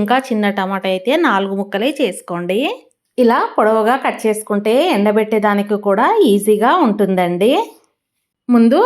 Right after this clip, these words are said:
అన్ని టమాటాలను ఇలాగే కట్ చేసుకోవాలి. ఈ టమాటా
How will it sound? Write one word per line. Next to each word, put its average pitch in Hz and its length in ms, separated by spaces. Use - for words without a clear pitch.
అన్ని 226 280
టమాటాలను 214 640
ఇలాగే 202 320
కట్ 254 180
చేసుకోవాలి. 202 640
ఈ - 20
టమాటా 214 320